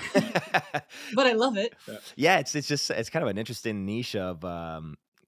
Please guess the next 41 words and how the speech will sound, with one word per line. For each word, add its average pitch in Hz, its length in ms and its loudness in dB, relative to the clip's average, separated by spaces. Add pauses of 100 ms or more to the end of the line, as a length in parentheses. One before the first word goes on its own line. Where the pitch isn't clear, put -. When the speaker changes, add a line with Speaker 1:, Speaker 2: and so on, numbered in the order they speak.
(160)
Speaker 2:
of, 87 260 -10
of, 80 320 -12
uh, 76 260 -6
the 87 120 -14
music. 127 240 -4
It's, 107 120 -6
like, 117 160 -2
just 135 200 -4
as 104 80 -10
big 117 160 -2
of 107 60 0
a 92 60 -2
part 98 280 -4
of 82 120 -10 (100)
mixing 90 720 -8
or 80 240 -10
as 92 260 -2
mixing 107 320 -6
is, 135 140 -4
but, 117 240 0
uh, - 60 -8 (140)
as 101 200 -2
somebody 113 340 -2
who, 98 160 -4
bef-, 85 260 -10 (200)
you 101 100 -8
know, 85 80 -8
when 87 120 -8
I 85 60 -6
was 82 120 -10
first 113 300 -6
starting 82 240 -4
out 80 100 -6
in 80 60 -8
music, 87 280 -10
I 90 60 -6
didn't, 120 260 -8 (360)
I - 40 -16
was 98 80 -12
like, 107 100 -8
"What 131 200 -4